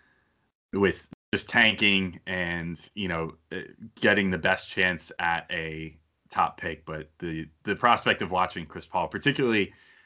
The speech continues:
you know, when we were in that, like, afterglow of the O K C bubble run, I know that we were probably more warm on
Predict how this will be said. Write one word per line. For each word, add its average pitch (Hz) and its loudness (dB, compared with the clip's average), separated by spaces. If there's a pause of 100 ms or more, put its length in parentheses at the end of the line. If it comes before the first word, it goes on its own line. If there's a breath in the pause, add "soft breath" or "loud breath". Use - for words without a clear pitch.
you 117 4
know, 110 4
when 104 2
we 110 2
were 107 4
in 113 0
that, 104 2
like, 92 -6
afterglow 87 -4
of 85 -10
the 82 -8
O 92 -4
K 95 -4
C 98 -4
bubble 90 0
run, 80 -2
I 92 0
know 87 -2
that 85 -6
we 95 0
were 82 -2
probably 101 2
more 95 2
warm 90 0
on 85 -4